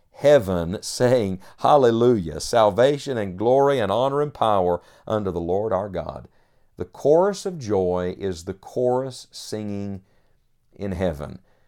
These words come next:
For the record, I'm glad to know I'm going to be in the chorus. Now, we know that those who are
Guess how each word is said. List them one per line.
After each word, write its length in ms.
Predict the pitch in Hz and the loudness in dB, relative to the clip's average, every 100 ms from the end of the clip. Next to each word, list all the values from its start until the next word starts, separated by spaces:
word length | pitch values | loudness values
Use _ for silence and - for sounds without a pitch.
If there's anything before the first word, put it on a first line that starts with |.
| _ _ | _ _
For 140 | - 120 | -2 2
the 80 | |
record, 420 | 131 147 - 90 98 | 6 4 4 -2 0
I'm 240 | 120 120 | -2 -2
glad 340 | 113 120 123 123 | 4 6 6 0
to 60 | |
know 440 | 123 98 82 87 92 | -2 -4 -2 -4 -6
I'm 280 | 92 107 117 | -4 -4 -2
going 300 | 104 107 104 | -4 -4 -6
to 80 | 90 | -6
be 180 | 92 92 | -6 -4
in 120 | 92 | -8
the 40 | |
chorus. 580 | 90 90 78 - - - | -6 -4 -4 -8 -16 -12
Now, 340 | 101 95 90 - _ _ _ | -6 -2 -2 -6 _ _ _
we 180 | 110 117 | -2 0
know 260 | 110 113 101 | 4 4 4
that 120 | 85 | 4
those 240 | 110 104 | 2 2
who 120 | 104 101 | 0 2
are 280 | 90 87 | 2 0